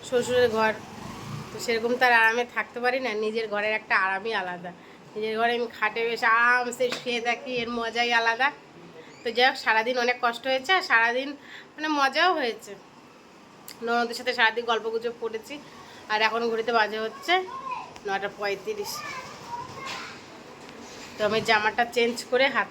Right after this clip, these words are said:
পা ধুয়ে এসে তোমাদের সঙ্গে দেখা হচ্ছে। খুব কষ্ট হয়ে গেছে, ওই জন্য মানে অটো থেকে নেমে আগে একটা আইসক্রিম খেয়ে নিয়েছে কর্নেটো। আইসক্রিমটা খেয়ে এখন একটু ভালো লাগছে। চলো,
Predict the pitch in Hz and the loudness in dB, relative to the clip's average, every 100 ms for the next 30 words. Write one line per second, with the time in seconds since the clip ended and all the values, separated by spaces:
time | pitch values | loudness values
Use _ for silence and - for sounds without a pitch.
0 | - 226 220 226 226 226 370 311 202 185 | 0 0 0 2 2 2 -2 -2 -6 -6
1 | 202 208 208 190 180 196 190 - - 202 | -8 -8 -4 -4 -4 -6 -8 -12 -16 -16
2 | - - - - - - - 349 349 262 | -18 -20 -20 -18 -18 -10 2 2 6 4
3 | 262 277 262 254 247 254 269 302 302 - | 4 4 4 4 0 0 2 -2 -2 -12
4 | - - 240 254 240 247 254 269 277 262 | -14 0 4 6 4 2 0 0 4 4
5 | 277 285 254 247 247 269 220 - 254 247 | 6 6 6 4 2 0 0 -6 -6 -6
6 | 254 240 226 220 214 214 196 196 185 202 | -4 -4 -2 -6 -6 -6 -6 -8 -10 -14
7 | 170 - - - - 185 - 233 233 240 | -18 -20 -20 -20 -18 -16 -8 -6 -2 0
8 | 277 233 214 202 226 196 175 175 165 - | 2 0 0 -8 -8 -4 -4 -4 -8 -14
9 | 180 - - - - - - - - - | -16 -18 -20 -20 -20 -20 -20 -20 -20 -20
10 | - - - - 190 | -20 -20 -14 -6 -4